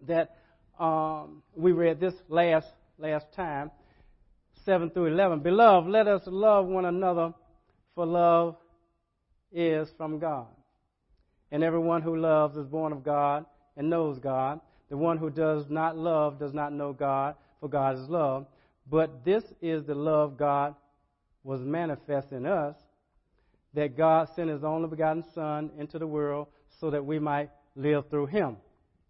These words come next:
In this is love.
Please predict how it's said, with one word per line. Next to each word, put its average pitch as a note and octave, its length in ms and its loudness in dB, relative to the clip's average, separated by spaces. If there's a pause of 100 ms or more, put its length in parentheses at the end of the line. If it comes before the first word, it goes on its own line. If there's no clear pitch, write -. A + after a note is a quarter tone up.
(1700)
In D#3+ 360 -2 (440)
this A#3 240 4 (300)
is E3 360 2 (200)
love. C#3 580 2